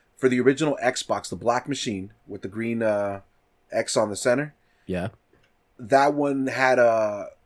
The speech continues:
Speaker 1: Metal Gear Solid Two Substance,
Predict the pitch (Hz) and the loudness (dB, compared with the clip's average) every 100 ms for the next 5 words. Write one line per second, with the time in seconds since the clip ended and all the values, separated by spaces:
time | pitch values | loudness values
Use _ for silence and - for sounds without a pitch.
0 | 113 110 135 135 135 127 123 135 123 113 | -8 2 4 4 0 -4 0 2 2 0
1 | - - 135 123 123 123 _ _ - - | -6 -4 -2 -2 -4 -10 _ _ -12 -8
2 | - - 143 - 247 254 240 - | -4 0 0 0 -4 -6 -8 -12